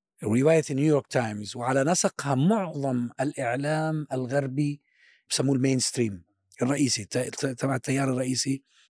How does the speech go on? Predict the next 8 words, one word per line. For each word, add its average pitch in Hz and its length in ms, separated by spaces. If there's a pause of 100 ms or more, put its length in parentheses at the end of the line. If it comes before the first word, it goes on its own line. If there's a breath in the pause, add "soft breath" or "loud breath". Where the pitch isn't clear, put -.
(160)
يعتمد 170 600
على 147 360
هذه 165 680 (260)
المقاربة 143 880
في، 139 540 (500)
آه، 117 440
الحديث 123 640
عن، 117 400